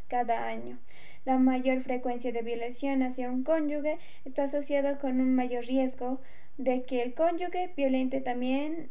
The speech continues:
el maltrato a los hijos. Las consecuencias psicológicas de las víctimas de violencias de parejas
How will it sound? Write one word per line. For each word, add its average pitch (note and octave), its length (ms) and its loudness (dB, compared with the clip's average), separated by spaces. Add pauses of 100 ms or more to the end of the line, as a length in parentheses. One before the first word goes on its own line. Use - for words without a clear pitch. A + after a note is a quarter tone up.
el B3+ 160 0
maltrato C4 720 0
a A#3+ 140 2
los A3+ 240 -2
hijos. - 240 -4 (1800)
Las C4+ 140 0
consecuencias D4+ 600 0
psicológicas C#4+ 680 0
de B3+ 100 -2
las B3+ 220 -2
víctimas C4 500 0
de B3 100 -2
violencias B3 800 -2
de B3 80 -2
parejas B3 760 -2